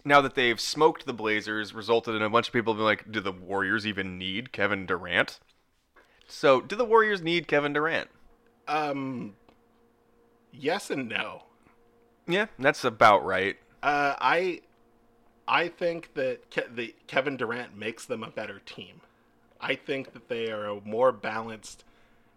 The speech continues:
Speaker 2: team. They have a more balanced attack, but when it, but he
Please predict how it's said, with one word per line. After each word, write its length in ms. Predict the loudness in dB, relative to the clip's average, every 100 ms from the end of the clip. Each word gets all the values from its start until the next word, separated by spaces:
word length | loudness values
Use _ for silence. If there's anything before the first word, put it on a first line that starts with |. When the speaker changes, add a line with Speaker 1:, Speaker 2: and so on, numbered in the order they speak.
| _ -12
Speaker 2:
team. 420 | -6 -6 -6 -12 -20 _ -8
They 80 | -6
have 120 | -6
a 60 | -6
more 240 | -4 -4
balanced 580 | -4 -8 -8 -10 -14 -16
attack, 480 | -12 -8 -8 -10 -16 _ -20 _ _ _ _
but 320 | 0 0 -4 _ _ _ _ _ _ _ _ _ 2
when 480 | 4 6 2 -8 -8
it, 140 | -10 -10 -16 _ _
but 140 | 0 0
he 260 | -4 -10